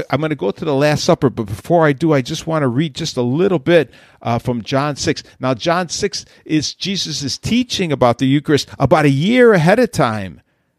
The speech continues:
a year before that Last Supper I'm gonna get to. And so you just heard that there was the feeding of the five thousand right before that.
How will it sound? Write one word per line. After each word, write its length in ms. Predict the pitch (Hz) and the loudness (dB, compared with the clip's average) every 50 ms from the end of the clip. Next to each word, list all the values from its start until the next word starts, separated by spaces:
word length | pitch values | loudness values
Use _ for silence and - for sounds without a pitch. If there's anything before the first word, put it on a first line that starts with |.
| _ _ | _ _
a 100 | - 113 | -8 -8
year 400 | 107 110 147 196 226 254 262 262 | -8 -4 -2 0 0 2 2 0
before 520 | 226 190 175 - - - 202 226 240 247 226 | 0 -2 -4 -4 -2 0 2 2 4 4 2
that 240 | 208 175 - - - | 2 0 -2 -2 -2
Last 300 | 127 135 127 123 - - | -2 -2 -2 -2 -2 -2
Supper 300 | - 147 - - 135 127 | -2 -2 -2 -2 -2 -2
I'm 100 | 120 120 | -2 -2
gonna 160 | 120 117 113 | -2 -4 -2
get 220 | - 135 123 - - | -2 -2 -2 -2 -2
to. 220 | - 127 104 92 - - - - - | -2 -2 -2 -2 -6 -12 -20 -14 -6
And 200 | - 135 127 - | -6 -4 -4 -2
so 380 | - 180 180 175 175 170 165 | 0 2 4 4 4 4 2
you 180 | 147 156 165 160 | 0 -2 -6 -4
just 260 | - 180 170 - - | -4 -4 -4 -2 0
heard 220 | - 180 180 170 156 | 0 2 2 2 2
that 220 | 156 139 127 - | 2 0 0 0
there 100 | 151 143 | -2 -2
was 140 | 143 127 - | -2 -2 -4
the 80 | 135 | -6
feeding 360 | - - 175 180 165 170 156 151 | -6 -4 -4 -4 -4 -4 -4 -4
of 120 | 139 127 | -6 -6
the 60 | - | -6
five 340 | - - 143 139 139 135 - | -4 0 2 2 2 2 2
thousand 500 | - 156 156 165 180 180 160 - 143 123 | 2 2 2 4 4 2 0 -2 -2 -2
right 240 | 123 127 135 131 - | 0 0 0 0 -2
before 440 | - - - - 160 175 202 214 180 | -8 -12 -6 -4 -2 0 0 0 0
that. 340 | 151 120 98 90 82 - | 0 -2 -2 -2 -4 -8